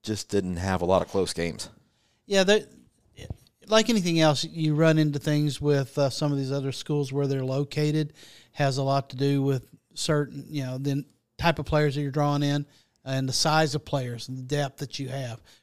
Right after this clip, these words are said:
Speaker 2: Clarksville's a pretty good, big area, but, uh, it, they don't seem to be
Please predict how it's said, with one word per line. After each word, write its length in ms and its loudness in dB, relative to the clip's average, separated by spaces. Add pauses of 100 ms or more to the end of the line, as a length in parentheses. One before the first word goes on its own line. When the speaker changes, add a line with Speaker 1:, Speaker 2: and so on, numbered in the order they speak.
Speaker 2:
Clarksville's 500 2
a 40 -2
pretty 280 2
good, 260 2
big 260 2
area, 600 4 (1120)
but, 400 2
uh, 300 4 (340)
it, 260 -6
they 140 2
don't 240 2
seem 180 2
to 60 2
be 460 2